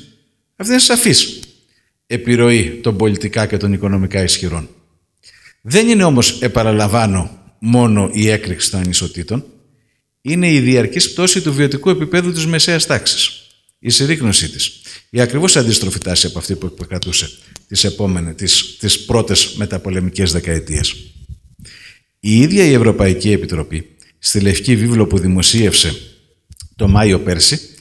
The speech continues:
λέει το αυτονόητο ότι είμαστε η πρώτη γενιά Ευρωπαίων μεταπολεμικά που φοβάται ότι τα παιδιά μας θα έχουν χειρότερη ζωή από τη δική μας.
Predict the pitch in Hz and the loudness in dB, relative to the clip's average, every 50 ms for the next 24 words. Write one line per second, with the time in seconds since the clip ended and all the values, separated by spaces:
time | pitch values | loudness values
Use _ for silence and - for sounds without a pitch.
0 | - _ _ - - _ _ _ 98 120 143 151 135 139 123 - - 107 95 101 | -20 _ _ -20 -20 _ _ _ 0 0 2 2 2 0 -2 0 0 0 2 2
1 | 104 101 98 98 113 160 - - - - - - - - - - 107 110 107 135 | 2 2 0 0 -2 -2 -2 -4 -10 -18 -20 -20 -20 -20 -14 -8 -8 -4 -2 0
2 | 151 156 139 123 - 131 120 - 156 175 170 175 - 120 98 101 107 107 104 104 | 0 2 2 0 0 -2 -2 0 2 2 2 0 -2 -4 -2 0 2 2 2 2
3 | 110 104 92 - - - - - _ _ 101 104 101 101 98 - - 117 113 104 | 2 2 0 -2 -6 -14 -20 -20 _ _ -6 -2 -2 -2 -2 0 0 0 2 2
4 | 98 95 95 95 95 90 - 90 85 85 82 82 - - 101 139 202 - - - | 0 0 -2 -2 -6 -6 -4 -6 -4 -4 -4 -6 -6 -4 -4 -4 -4 -6 -12 -20
5 | - _ _ _ _ _ _ _ _ _ _ _ _ _ _ _ 120 107 101 113 | -20 _ _ _ _ _ _ _ _ _ _ _ _ _ _ _ -4 -2 0 0
6 | 98 104 147 170 170 - 160 147 190 226 - - - 117 120 117 123 110 - 117 | 0 2 0 0 0 0 0 0 0 -2 -6 -4 -2 -2 0 0 0 0 0 0
7 | 98 95 123 143 170 180 170 - 185 175 170 165 - - 156 160 185 180 175 165 | 0 0 0 0 2 2 0 2 2 0 0 -2 -2 0 0 2 2 2 2 0
8 | 156 156 165 175 180 170 175 160 160 160 160 156 113 85 76 - - | 0 0 0 0 0 0 -2 -2 -2 -2 -2 -2 -2 -2 -2 -4 -6